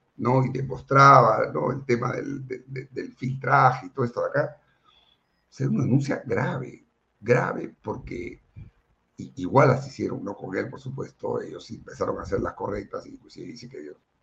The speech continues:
le hablaron a la policía, a la Fuerza Armada, en fin, pero hubo un,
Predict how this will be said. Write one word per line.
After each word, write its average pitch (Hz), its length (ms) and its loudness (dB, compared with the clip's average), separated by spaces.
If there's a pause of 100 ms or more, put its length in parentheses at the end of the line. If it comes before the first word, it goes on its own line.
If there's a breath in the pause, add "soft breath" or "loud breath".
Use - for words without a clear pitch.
(300)
le 98 160 -2
hablaron 82 400 -2
a 85 100 -6
la 85 60 -12
policía, 120 520 -8
a - 40 -10
la - 60 -10
Fuerza - 220 -16
Armada, 127 340 -2
en - 60 -14
fin, 139 280 -4 (600 soft breath)
pero 82 200 -8
hubo 104 320 -2
un, 131 480 4